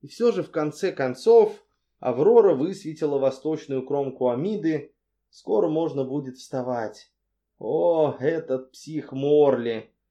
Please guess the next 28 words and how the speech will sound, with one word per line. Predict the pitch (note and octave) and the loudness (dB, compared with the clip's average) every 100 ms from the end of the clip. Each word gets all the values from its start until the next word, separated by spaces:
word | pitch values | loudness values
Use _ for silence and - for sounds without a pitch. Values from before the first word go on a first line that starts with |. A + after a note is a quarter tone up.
| _ _ - | _ _ -6
И | |
это | B2+ C#3+ D#3 | -2 0 0
было | D3 D#3 D3+ | 0 0 2
только | D#3 D3 E3+ | 0 0 -4
начало | E3+ - B2+ D3+ C#3 | -4 0 4 6 4
всех | B2+ C#3 A2+ | 0 -6 -6
заключений | B2 C3 B2+ - D#3+ C3+ A#2+ | -6 -8 -8 -4 -2 -2 -4
этой | B2 C3 | -6 -8
в | B2+ | -8
высшей | F3+ F3 D3 | -14 -12 -12
степени | - D3+ D3+ C#3 C3+ | -8 -4 -4 -4 -6
замечательной | A#2+ B2+ C3+ - D3 C3+ C3+ C3 | -6 -6 -6 -4 -2 -2 -4 -6
личности, | C3 C3+ B2+ - A2+ - - G#2 _ _ | -6 -6 -10 -12 -18 -16 -18 -20 _ _
как | - G#2+ | -14 -12
вы | A2+ | -12
вскоре | G#2+ B2+ B2 | -12 -6 -4
убедитесь. | B2 B2 A#2+ B2+ - - - _ _ _ _ | -4 -6 -6 -6 -6 -18 -20 _ _ _ _
Этого | - B2+ D3+ C#3 | -6 0 2 0
замечательного | A#2+ A3 A#3 G#3+ - G3 E3 C3+ C3 B2 | 0 0 0 -4 2 4 4 0 -4 -4
человека, | B2 A2+ G#2+ C3 F3+ - A2+ | -6 -6 -4 0 0 0 -6
который | A#2+ B2 C3 C3 | -12 -4 -2 0
был, | C#3 | -2
наверное, | C3+ C3 C#3+ C#3+ C#3+ C3+ - _ | -2 -2 -2 -2 -4 -6 -8 _
единственным | C3+ D#3+ A#3 A#3 A#3+ D#3+ - D#3+ D#3 C#3+ | -8 -2 0 6 4 4 0 0 2 0
в | |
мировой | B2+ E3+ F#3 F#3 D#3 | 2 2 4 4 4
истории | C3 - D#3 C#3 | 2 0 2 6
альпинистом, | C3 B2+ F#3+ C4+ C#4 - D#3 A#2 | 4 2 -6 -4 -2 4 2 2